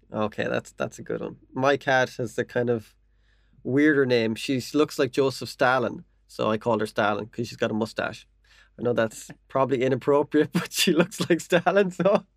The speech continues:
Speaker 1: I thought, "Why not?" You know.
Speaker 2: Yeah, yeah,
Speaker 1: That's
Speaker 2: what are you gonna do?
Speaker 1: Yeah, it has to be done sometimes, you know. Not that she's a mass murderer, and she's quite sweet, so she didn't take those traits. Thank, thank God, anyway.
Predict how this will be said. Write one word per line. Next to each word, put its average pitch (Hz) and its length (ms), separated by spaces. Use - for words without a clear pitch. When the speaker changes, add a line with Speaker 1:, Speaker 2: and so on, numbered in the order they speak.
Speaker 1:
I - 60
thought, - 200
"Why 254 140
not?" 185 320
You 113 100
know. 170 220
Speaker 2:
Yeah, 107 420
yeah, 95 220
Speaker 1:
That's 98 100
Speaker 2:
what 104 100
are 104 40
you 101 60
gonna 104 200
do? 92 260
Speaker 1:
Yeah, 120 200
it - 20
has 151 240
to 139 100
be 127 120
done 117 320
sometimes, 113 520
you - 60
know. 120 280
Not 143 180
that 131 160
she's 120 320
a 113 300
mass 110 320
murderer, 110 320
and 113 160
she's 113 140
quite 110 240
sweet, - 300
so - 220
she - 160
didn't 139 200
take 120 260
those 110 200
traits. - 560
Thank, 107 240
thank 110 180
God, 113 300
anyway. 110 260